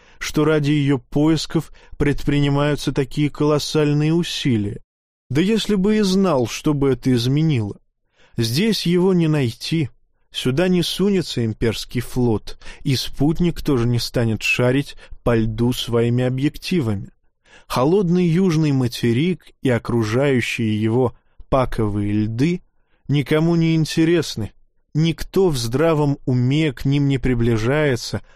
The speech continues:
а кто приближается, тот рискует остаться их пленником.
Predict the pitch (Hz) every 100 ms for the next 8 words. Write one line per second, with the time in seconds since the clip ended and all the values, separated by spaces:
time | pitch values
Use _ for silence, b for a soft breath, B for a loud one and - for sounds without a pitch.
0 | b - 110 - 170 165 160 143 143 123
1 | 117 139 165 170 - - 151 - 160 156
2 | 165 151 - 147 160 156 143 - - 127
3 | 123 - 143 - _ _ _ - 131 127
4 | - _ 147 147 127 117 131 - 123 98